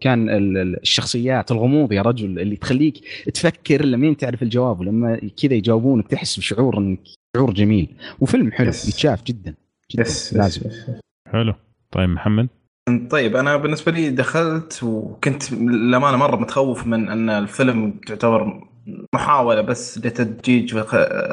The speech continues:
Speaker 2: قضية البيض والسود، بس أشوى أنه ما طلع من هذا، هذا المنحى، يعني، طرحها بشكل شيق. أوكي، طرح القضية بس بشكل مرة، مرة شيق يعتبر.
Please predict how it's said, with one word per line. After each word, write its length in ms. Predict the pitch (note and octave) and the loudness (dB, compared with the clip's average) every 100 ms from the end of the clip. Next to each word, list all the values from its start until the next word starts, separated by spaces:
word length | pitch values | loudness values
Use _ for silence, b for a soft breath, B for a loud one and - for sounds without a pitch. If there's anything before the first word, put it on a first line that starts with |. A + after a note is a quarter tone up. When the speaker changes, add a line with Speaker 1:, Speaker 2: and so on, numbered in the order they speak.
| - | 0
Speaker 2:
قضية 340 | B2+ C3 B2 B2 | 2 2 2 0
البيض 560 | G#2+ G#2 G2+ G#2+ B2+ A2+ | -2 0 0 0 0 0
والسود، 500 | G#2+ - C3 F#2 - B B B B B | -4 -2 0 -2 -6 B B B B B
بس 120 | C3+ | 0
أشوى 200 | F3+ G3 | 2 2
أنه 160 | F3 D#3 | 2 4
ما 140 | D#3+ | 2
طلع 340 | - D#3+ B2+ A2+ | 2 2 2 -2
من 300 | A2+ B2 B2 | -4 -4 -4
هذا، 300 | A#2+ A#2 A2+ | -4 -4 -4
هذا 200 | A#2+ A#2 | -2 -2
المنحى، 460 | A2+ A#2 A#2 - | -2 -4 -6 -8
يعني، 300 | F#2 E2+ E2 - | -8 -8 -12 -2
طرحها 320 | B2 C3 B2 | 0 2 0
بشكل 420 | - C3 B2+ A2 | 0 -2 -2 -4
شيق. 540 | A2 C#3+ B2+ G#2 - - | -4 0 0 -2 -8 -12
أوكي، 280 | B2+ D#3 B2+ | -4 -2 0
طرح 260 | F3 E3+ | 0 0
القضية 320 | C#3+ C#3+ E3+ D#3 | 0 0 0 0
بس 120 | B2+ | -2
بشكل 340 | C3 C#3+ C#3+ | -6 -4 -2
مرة، 220 | C3+ C#3+ | 0 2
مرة 200 | B2 A#2 | 2 2
شيق 340 | G2+ G2+ F#2+ F#2+ | 0 0 -2 -2
يعتبر. 380 | - G2 F#2+ | -6 -6 -8